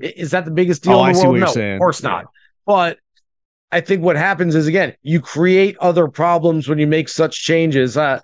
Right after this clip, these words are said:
Speaker 1: but look, uh, there's gonna be a lot of good that comes with this. Uh, you know, my buddy Taylor Zarzer on P G A Tour Radio has been saying for the last few weeks that it's ridiculous we didn't have a designated event in the week in between the conference championship games of the N F L and the Super Bowl.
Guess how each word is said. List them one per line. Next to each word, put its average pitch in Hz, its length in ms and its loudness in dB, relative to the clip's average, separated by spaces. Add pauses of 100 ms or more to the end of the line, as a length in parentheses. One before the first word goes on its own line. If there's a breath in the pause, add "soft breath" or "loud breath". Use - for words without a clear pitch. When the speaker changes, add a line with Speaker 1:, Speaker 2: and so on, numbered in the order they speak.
(260 loud breath)
Speaker 1:
but 240 100 2
look, 269 240 2
uh, 202 160 0 (380)
there's 214 220 2
gonna 240 140 0
be 226 80 4
a 214 60 2
lot 202 160 2
of 165 140 -6
good 202 200 2
that 180 120 -6
comes 180 280 -2
with 151 120 0
this. 113 240 -4
Uh, 135 260 0 (320 soft breath)
you 143 100 -4
know, 139 80 -2
my 147 120 -2
buddy 175 260 0
Taylor 175 340 -2
Zarzer 156 440 0
on 131 80 -4
P 156 140 -2
G 160 160 0
A 160 40 0
Tour 160 240 2
Radio 156 520 2 (260 loud breath)
has 147 160 -2
been 160 120 -2
saying 175 280 0
for 170 80 -2
the 156 80 2
last 160 260 0
few 170 180 0
weeks 185 480 0 (720)
that 180 120 0
it's - 380 -4 (280)
ridiculous 175 480 0
we 170 100 2
didn't 170 100 0
have 165 160 -2
a 160 80 0
designated 170 640 0
event 160 420 -2 (320)
in 175 160 2
the 175 80 4
week 180 420 0
in 185 140 2
between 170 580 0
the 151 420 0 (140)
conference 170 380 -4
championship 165 520 -2
games 156 280 -2
of 123 40 -14
the 151 120 0
N 147 80 0
F 139 100 -6
L 143 120 0
and 143 80 0
the 143 60 -2
Super 175 260 0
Bowl. 120 300 -2